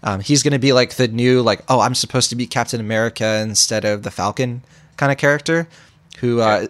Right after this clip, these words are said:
Speaker 1: interesting character from the comics. Um,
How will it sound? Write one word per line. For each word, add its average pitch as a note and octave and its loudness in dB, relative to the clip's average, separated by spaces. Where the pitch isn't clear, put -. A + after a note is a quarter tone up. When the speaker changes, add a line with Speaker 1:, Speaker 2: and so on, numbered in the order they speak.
Speaker 1:
interesting G#3+ 0
character E3 2
from C3+ -6
the A2+ -8
comics. B2+ 0
Um, F#2+ -8